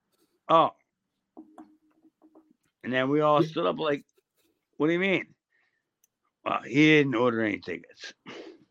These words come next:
Speaker 2: Do you ever, do you ever, did you watch the, uh, did you watch the show Roseanne back in the day, Chad?
Speaker 1: I've seen it.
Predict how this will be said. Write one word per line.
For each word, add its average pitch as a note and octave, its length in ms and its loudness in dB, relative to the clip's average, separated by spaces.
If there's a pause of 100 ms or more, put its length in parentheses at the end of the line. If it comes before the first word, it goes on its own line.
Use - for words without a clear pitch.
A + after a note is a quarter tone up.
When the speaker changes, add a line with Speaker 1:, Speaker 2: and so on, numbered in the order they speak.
Speaker 2:
Do C#3+ 80 0
you D#3+ 40 6
ever, E3+ 200 4
do D3+ 120 -4
you G3+ 60 6
ever, C4 160 4
did E3+ 180 0
you G#3 120 2
watch B3 280 2
the, F3+ 300 2
uh, D3 80 4
did C3+ 160 -8
you F#3 100 0
watch G3+ 220 2
the E3+ 60 -6
show D#3 220 0
Roseanne C3 540 0
back B2 240 -2
in B2+ 60 -6
the A#2+ 80 -4
day, A#2+ 200 -2
Chad? A#2+ 380 -2 (1400)
Speaker 1:
I've C3 240 10
seen C#3 380 0
it. - 160 -4